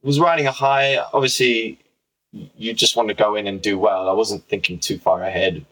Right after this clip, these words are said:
what Bentley I was gonna <laughs> buy and all that sort of stuff. It was just more, you know, I wanted to do well and, and,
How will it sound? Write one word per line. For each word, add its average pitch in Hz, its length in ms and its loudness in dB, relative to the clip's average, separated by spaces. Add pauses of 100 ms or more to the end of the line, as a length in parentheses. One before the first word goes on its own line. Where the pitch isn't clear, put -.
what 90 260 -2
Bentley 85 340 0
I 85 60 4
was 85 180 -2
gonna 95 280 -2
<laughs> - 100 2
buy 104 140 0
and 98 340 -2
all 95 160 -2
that 98 180 0
sort 90 140 -8
of 85 60 -8
stuff. - 640 -4 (300)
It - 100 2
was 110 220 -2
just 113 320 0
more, 110 580 2
you 117 80 -4
know, 110 80 4
I 104 100 0
wanted 110 220 -4
to 98 100 -2
do 104 200 0
well 113 280 2
and, 98 320 -8
and, 92 340 -10